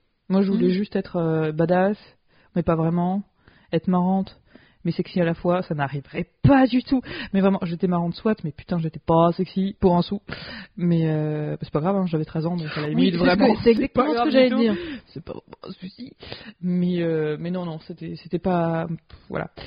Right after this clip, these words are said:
Speaker 1: Bref. Et puis, j'ai eu la pilule aussi qui m'a bien déglingué la gueule. Ma première
Speaker 2: Ouais.
Speaker 1: pilule, ça, j'en ai parlé un
Speaker 2: Oh,
Speaker 1: petit peu dans la
Speaker 2: moi
Speaker 1: thérapie,
Speaker 2: aussi.
Speaker 1: qui m'a foutu en dépression, mais
Speaker 2: Lilou, ça m'a foutu un coup, euh,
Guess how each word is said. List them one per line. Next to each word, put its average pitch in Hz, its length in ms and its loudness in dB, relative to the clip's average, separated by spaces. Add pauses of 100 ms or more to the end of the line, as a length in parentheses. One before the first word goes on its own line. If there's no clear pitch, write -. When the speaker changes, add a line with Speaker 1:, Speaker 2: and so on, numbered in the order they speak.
(200)
Speaker 1:
Bref. 170 260 2 (280)
Et 190 100 4
puis, 190 240 -4
j'ai 175 100 2
eu 170 120 0
la 160 100 0
pilule 208 360 0
aussi 202 220 -2
qui - 140 -8
m'a 160 140 -4
bien 180 180 -2
déglingué 180 380 0
la 170 120 0
gueule. 185 180 0
Ma 185 120 0
première 170 320 0
Speaker 2:
Ouais. 220 120 4
Speaker 1:
pilule, 196 280 2 (120)
ça, 180 100 -4
j'en 165 160 -2
ai 160 60 -2
parlé 160 200 -4
un 160 100 0
Speaker 2:
Oh, 160 60 -4
Speaker 1:
petit 185 100 -10
peu 180 80 -4
dans 170 80 0
la 156 80 0
Speaker 2:
moi 170 100 0
Speaker 1:
thérapie, 165 240 -2
Speaker 2:
aussi. - 280 -20
Speaker 1:
qui 190 100 -2
m'a 165 140 2
foutu - 300 -8
en 165 100 0
dépression, 165 420 0
mais 202 120 8
Speaker 2:
Lilou, 226 340 8
ça - 160 -2
m'a 175 160 0
foutu - 380 0
un 185 160 6
coup, 247 360 2
euh, 170 340 2